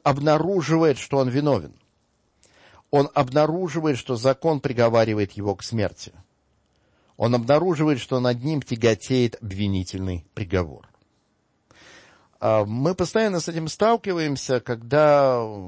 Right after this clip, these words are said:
доводится беседовать с людьми, которые, э,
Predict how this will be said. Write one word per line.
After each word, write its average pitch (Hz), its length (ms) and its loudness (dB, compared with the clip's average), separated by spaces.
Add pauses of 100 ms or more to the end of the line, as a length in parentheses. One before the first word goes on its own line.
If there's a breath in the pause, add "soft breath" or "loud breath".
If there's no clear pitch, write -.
(180)
доводится 120 500 -2
беседовать 107 560 -4
с - 80 -16
людьми, 185 300 -6
которые, 147 720 0 (520 soft breath)
э, 95 880 -6